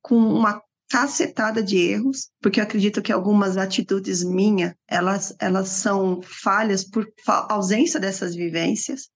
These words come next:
porque eu acabei assumindo um papel de quase madrasta. Imagina, você tá entrando num casamento que já existe uma criança e você assume a responsabilidade de dar continuidade. É mais ou menos isso. E é muito triste,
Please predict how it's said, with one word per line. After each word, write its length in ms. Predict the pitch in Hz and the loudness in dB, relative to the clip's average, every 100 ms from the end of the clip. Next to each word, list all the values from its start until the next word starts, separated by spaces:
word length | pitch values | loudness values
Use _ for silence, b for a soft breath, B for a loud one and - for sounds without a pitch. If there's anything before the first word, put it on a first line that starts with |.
| _ - | _ 0
porque 200 | 233 262 | 2 2
eu 60 | |
acabei 640 | 247 247 233 190 226 - - | 2 0 -2 2 2 2 0
assumindo 600 | 220 220 240 233 277 254 | -2 0 4 6 6 4
um 120 | 226 - _ | 0 -4 _
papel 680 | 208 196 - 233 - 214 - _ - | -4 -4 -2 -2 0 -4 -6 _ -4
de 140 | 226 | -4
quase 300 | - 214 220 | 0 -2 0
madrasta. 680 | 262 330 - 202 254 - 202 - _ - | 0 0 -2 -4 -6 -10 -16 -16 _ -2
Imagina, 520 | 220 233 202 190 170 | 0 2 2 2 2
você 200 | - 190 | -2 -6
tá 200 | 190 190 | -4 -4
entrando 360 | 196 196 190 190 | -4 -4 0 2
num 120 | 185 | 0
casamento 640 | 185 185 180 190 240 277 | -2 -2 -2 0 0 -2
que 140 | - | -4
já 140 | 202 208 | -2 -2
existe 360 | 202 196 196 | -2 -2 -4
uma 120 | 185 185 | -2 -4
criança 440 | - 190 220 240 | -2 -2 0 -2
e 40 | |
você 220 | 220 220 214 | -4 -2 -4
assume 440 | 202 - 233 233 | -2 -2 0 0
a 20 | |
responsabilidade 840 | 226 - 214 208 190 190 190 190 208 | 0 -4 -6 -4 -2 -2 -2 -4 -4
de 100 | 208 | -4
dar 220 | 190 196 | -4 -4
continuidade. 920 | 220 226 220 202 185 151 156 160 - _ _ _ | -6 -4 -2 0 0 0 -2 -8 -14 _ _ _
É 40 | 277 | 6
mais 200 | 269 294 | 8 8
ou 60 | 277 | 4
menos 380 | 330 415 294 | 4 4 4
isso. 320 | 269 - - - - _ - | 2 0 -2 -6 -12 _ 4
E 120 | 240 | 4
é 60 | |
muito 340 | - 277 294 466 | 6 4 2 -2
triste, 640 | - 233 302 - - 208 | 0 2 2 0 -2 -4